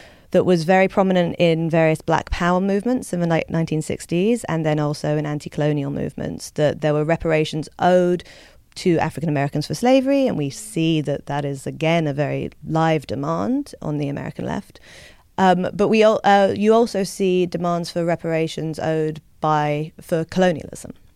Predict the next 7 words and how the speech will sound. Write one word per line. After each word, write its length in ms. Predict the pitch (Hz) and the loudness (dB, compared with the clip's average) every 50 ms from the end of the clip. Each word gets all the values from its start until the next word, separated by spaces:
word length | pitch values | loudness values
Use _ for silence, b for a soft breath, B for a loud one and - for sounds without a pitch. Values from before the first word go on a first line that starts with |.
| _ _ _ _ _ _ _ _ _ - - - - | _ _ _ _ _ _ _ _ _ -20 -16 -6 -2
And 160 | 208 208 208 | 0 2 4
that's 240 | 208 233 240 - - | 4 4 4 2 0
something 520 | - - 220 - - 214 214 208 202 202 | 0 0 0 0 2 2 2 2 2 2
that 240 | 185 196 190 175 - B B B B B B | 2 2 2 2 0 B B B B B B
a 80 | B 202 | B 4
lot 220 | 214 240 269 269 | 6 6 6 4
of 300 | 269 254 233 220 208 - | 4 2 2 -2 -8 -12